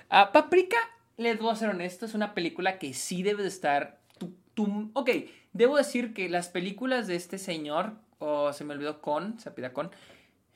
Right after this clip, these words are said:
eh, son películas a las que les tienes que poner atención. O sea, no te puedes desviar nada. Y Paprika es una de esas. Ah, Paprika está chingoncísima.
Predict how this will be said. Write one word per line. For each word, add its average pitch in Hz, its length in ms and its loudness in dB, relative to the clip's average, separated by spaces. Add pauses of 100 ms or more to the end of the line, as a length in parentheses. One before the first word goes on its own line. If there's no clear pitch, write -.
(140)
eh, 165 520 0
son 196 300 -4
películas 208 300 0
a 196 40 -2
las 190 100 -6
que 160 80 -6
les 139 300 -10
tienes 220 480 -2
que 185 140 -6
poner 139 420 -8
atención. 131 880 -8 (240)
O 147 100 -12
sea, 143 180 -4
no 170 280 -4
te 254 120 0
puedes 240 340 -2
desviar 156 480 -2 (100)
nada. 143 500 -4
Y 156 120 -12
Paprika 330 840 -2 (340)
es - 260 -10
una 196 360 4
de 151 260 2
esas. - 340 -12 (340)
Ah, 156 420 0
Paprika 190 340 -2
está 185 440 -2 (220)
chingoncísima. 160 920 -10